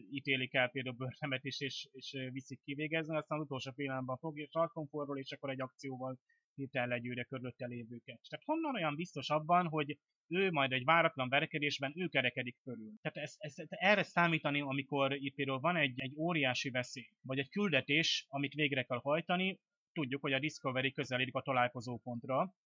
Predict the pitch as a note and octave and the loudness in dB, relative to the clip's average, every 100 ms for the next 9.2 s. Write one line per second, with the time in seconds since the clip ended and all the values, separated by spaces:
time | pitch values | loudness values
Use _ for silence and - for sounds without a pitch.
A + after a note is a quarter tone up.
0 | _ F#3 G#3+ G3+ D#3 D3 D3 C#3+ D#3+ F3+ | _ 0 2 0 2 4 4 4 4 4
1 | E3+ D#3+ D#3 F3+ - C#3+ C3 C3 D3 C3 | 6 4 2 -2 2 2 4 0 -2 -4
2 | D3 C3 - B2+ - C#3+ C3+ C3+ D#3 F3 | -4 -4 -2 -4 -4 -8 -8 -8 -4 -2
3 | E3 - E3+ D3+ C3 - B2 - D3 E3+ | -2 -2 -2 0 0 -2 -8 -6 -6 -6
4 | - C3+ C3+ C#3 C#3 C3+ - C3+ B2+ D#3 | -2 0 0 0 0 0 -2 -4 -2 -2
5 | F3 C#3+ C3 B2 C3+ B2+ B2+ _ _ _ | 0 2 2 0 2 2 0 _ _ _
6 | _ D#3 D3+ C#3+ B2+ - D3+ D3+ D3+ C3+ | _ -2 0 2 2 4 0 2 2 4
7 | B2 B2 C#3+ C#3 C#3 C3 B2+ C3+ D#3+ E3 | 4 4 2 2 -2 -4 -4 -6 -2 0
8 | D#3 C#3+ C3+ C3+ C3 C3 - C3+ B2+ B2+ | 2 0 0 2 4 2 0 -4 -2 0
9 | B2+ | -2